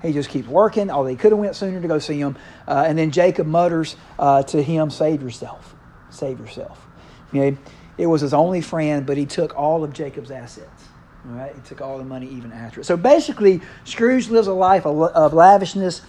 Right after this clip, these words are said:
with little concern for others. Y'all, y'all know this, right? Uh, uh, he was selfish. He seemed to only care about making money. Life was tough, uh, and for him, so he decided he must be tougher. On the other hand,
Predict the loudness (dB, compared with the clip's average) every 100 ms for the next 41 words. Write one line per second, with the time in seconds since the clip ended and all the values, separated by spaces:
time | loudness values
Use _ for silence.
0 | -20 -6 0 4 4 2 -2 -4 -4 -4
1 | 0 0 -2 -12 -18 -4 -2 0 2 2
2 | -2 -4 -4 2 2 0 -10 -6 4 6
3 | 6 4 -8 -18 -2 0 4 2 2 6
4 | 6 6 4 2 2 -10 -4 -2 -2 -4
5 | -2 -2 -2 2 4 4 2 0 0 0
6 | 2 2 2 -2 -8 -12 -2 0 0 -2
7 | -8 -2 2 4 4 -2 -20 -14 -4 0
8 | 0 0 -6 -4 -4 -2 -2 -2 -2 -4
9 | 0 4 4 2 0 0 -2 -4 -4 -4
10 | -6 -12 -20 -20 -20 -20 -20 -20 -16 -6
11 | -4 0 2 2 0 -4 -6